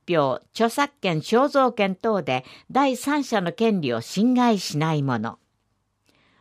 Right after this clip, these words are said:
申し込み、六月九日、消印有効です。までに郵送で、作品名、河川名、撮影場所、撮影年月日、住所、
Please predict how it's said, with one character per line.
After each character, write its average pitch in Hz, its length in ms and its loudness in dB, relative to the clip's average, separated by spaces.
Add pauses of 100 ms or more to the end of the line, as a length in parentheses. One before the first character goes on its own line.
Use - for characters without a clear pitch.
(180)
申 262 200 4
し - 160 -10
込 208 120 2
み、 175 180 -4 (440)
六 226 320 2
月 311 260 -2
九 190 180 -6 (140)
日、 254 480 0
消 185 120 -2
印 240 300 0
有 202 140 2
効 165 260 0
で 180 140 0
す。 - 140 -6
ま 226 100 2
で - 140 0
に 147 220 -4 (200)
郵 247 300 4
送 214 340 2
で、 151 240 -2 (440)
作 - 360 0
品 262 340 2
名、 135 420 -2 (240)
河 240 160 0
川 294 220 2
名、 135 540 -2 (180)
撮 202 460 0
影 240 260 4
場 165 160 0
所、 - 280 -6 (240)
撮 220 480 0
影 294 280 6
年 208 260 0
月 180 180 2 (160)
日、 - 200 -12 (400)
住 277 360 2
所、 120 400 -4